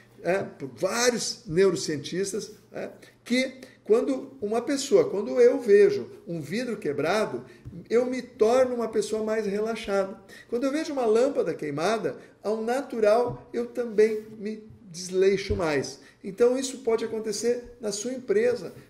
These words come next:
na su-, no seu departamento ou na sua casa. Se você, por exemplo, tá muito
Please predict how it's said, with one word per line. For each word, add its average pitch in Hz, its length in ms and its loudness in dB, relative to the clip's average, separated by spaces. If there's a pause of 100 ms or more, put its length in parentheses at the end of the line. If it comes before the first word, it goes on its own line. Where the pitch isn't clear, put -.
(100)
na 147 160 -10
su-, - 240 -14
no 196 100 -8
seu 208 220 2
departamento 202 880 0 (240)
ou 202 180 2
na 208 160 -2
sua 226 300 -6
casa. 180 520 0 (160)
Se - 140 -12
você, 254 300 -2
por 370 200 -4
exemplo, 240 300 -2
tá 220 160 -2 (260)
muito 277 600 -4